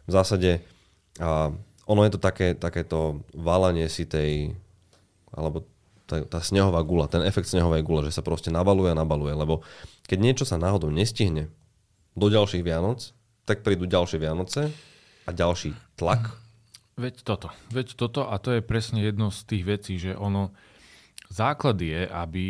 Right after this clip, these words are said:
Speaker 2: podľa mňa tá, tá pôžička na tie darčeky neovplyvnila nejakým spôsobom chod domácnosti. A treba mysleť dlhodobo a ľudia podľa mňa častokrát myslia krátkodobo a presne z toho pohľadu, ako si povedal, že OK, že tú pôžičku bude treba splatiť, no ale o rok prídu ďalšie Vianoce.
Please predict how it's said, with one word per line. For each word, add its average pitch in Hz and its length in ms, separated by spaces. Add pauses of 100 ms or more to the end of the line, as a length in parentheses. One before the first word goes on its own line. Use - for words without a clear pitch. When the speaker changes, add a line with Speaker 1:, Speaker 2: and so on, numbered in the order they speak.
(280)
Speaker 2:
podľa 98 260
mňa 95 240
tá, 87 160 (120)
tá - 160
pôžička 104 800
na 90 180
tie - 100
darčeky 87 500
neovplyvnila 95 760
nejakým 98 240
spôsobom 98 400
chod 98 260
domácnosti. 82 800 (800)
A 87 260
treba 127 320
mysleť 123 320
dlhodobo 92 480
a - 80
ľudia 104 260
podľa 101 300
mňa 101 100
častokrát 98 460
myslia 95 240
krátkodobo 98 880 (540)
a - 100
presne 117 320
z 101 80
toho 110 160
pohľadu, 107 320
ako 90 120
si - 120
povedal, 98 400
že - 100
OK, 90 220 (100)
že 85 140
tú - 120
pôžičku 90 440
bude 95 160
treba 92 200
splatiť, 87 600
no 90 80
ale 90 160
o - 80
rok 101 160
prídu 101 240
ďalšie 117 400
Vianoce. 80 480